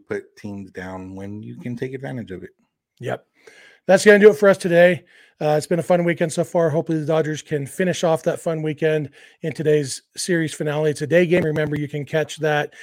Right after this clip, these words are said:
Speaker 2: if you're at work or whatever. Great time to launch your S X M app and listen to the Dodgers radio broadcast on S X M just by searching for Dodgers. Thank you, everydayers, for being with us. We appreciate that. If you're not an everydayer,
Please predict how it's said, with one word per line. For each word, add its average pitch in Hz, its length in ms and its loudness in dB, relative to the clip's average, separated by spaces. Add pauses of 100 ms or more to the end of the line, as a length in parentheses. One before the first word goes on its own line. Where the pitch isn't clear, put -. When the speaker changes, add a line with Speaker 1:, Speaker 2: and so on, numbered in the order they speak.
(160)
Speaker 2:
if 143 140 -6
you're 160 140 2
at 139 80 -2
work 185 240 2
or 180 60 2
whatever. 180 420 2 (280)
Great 180 220 2
time 170 220 2
to 165 100 -2
launch 156 280 -2
your 156 100 -2
S 143 160 -4
X 160 180 -4
M 147 140 -2
app 143 300 -4
and 143 180 -6
listen 147 260 -6
to 156 100 -6
the 147 80 -4
Dodgers 135 320 -4
radio 139 300 0
broadcast 139 720 -2 (400)
on 151 160 -2
S 151 220 0
X 151 200 -2
M 175 340 2 (240)
just 147 200 -8
by 139 80 -6
searching 135 340 -8
for 139 220 -8
Dodgers. 160 540 0 (580)
Thank 180 180 4
you, 180 100 6
everydayers, 175 440 6
for - 140 -6
being 170 200 0
with 170 180 0
us. 165 180 0
We 170 100 -2
appreciate 151 400 -2
that. 160 200 4
If - 120 -6
you're 160 60 -4
not 156 200 -2
an 160 80 2
everydayer, 160 460 2